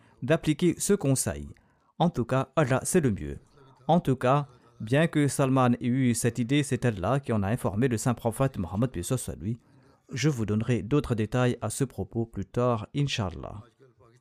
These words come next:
De nos jours, souvenez-vous particulièrement des Ahmadis du Pakistan dans vos prières. Les Ahmadis pakistanais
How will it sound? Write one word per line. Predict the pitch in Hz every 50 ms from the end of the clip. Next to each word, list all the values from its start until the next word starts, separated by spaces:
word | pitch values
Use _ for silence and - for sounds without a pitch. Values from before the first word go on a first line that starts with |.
| 135 131 131 _ _ 135 127 123 _ _ - _ _ _ - _ -
De | 143 175 196
nos | 185 180
jours, | 156 - 208 214 170 123
souvenez-vous | - - 190 185 165 165 165 143 160 185 156
particulièrement | - - 160 - - - 160 - 202 185 160 135 120 143 160 156
des | 123 123 117 156
Ahmadis | 127 127 131 131 127 139 135
du | 117 110
Pakistan | - 127 120 120 - 113 - - - 147 139 120
dans | 92 95
vos | 95 127 131
prières. | - - 110 95 107 120 131 127 113 101 101 92
Les | 101 107 135
Ahmadis | 135 107 113 107 98 98 95
pakistanais | - 104 107 - - 110 - - - 113 117 113 101